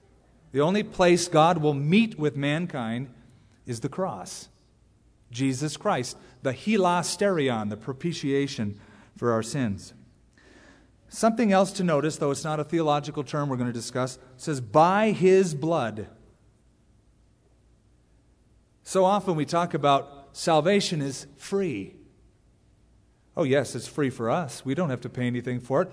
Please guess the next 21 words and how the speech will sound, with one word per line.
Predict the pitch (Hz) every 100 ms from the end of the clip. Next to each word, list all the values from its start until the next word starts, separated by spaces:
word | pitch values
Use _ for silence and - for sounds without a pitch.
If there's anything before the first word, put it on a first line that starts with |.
| -
We | 240
couldn't | 262 302 302 190
pay | 156
anything | 127 123 131 120
for | 131 107
it. | 92 - - -
We | 233
don't | 233 185
have | 185 226
anything | 214 202 - 127 127 190 - - - - _ _ _ _ _ _ _
worth | - 151 208 254 196 - - - - _ _ _ _ _ _ -
what | 120
he | 123
gives | 127 120 -
to | 120
us. | 98 87 - - _ _ _ _ _ _
It's | -
a |
free | 131 165 151
gift. | 151 196 - - - - - _
But | 135 107 - -